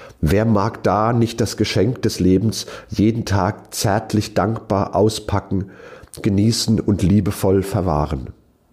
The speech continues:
Nun ist dieses Geschenk weg und wir suchen den Sinn.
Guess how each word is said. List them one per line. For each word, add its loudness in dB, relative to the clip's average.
Nun 2
ist -4
dieses 0
Geschenk 0
weg -2
und -2
wir 2
suchen -2
den 2
Sinn. -2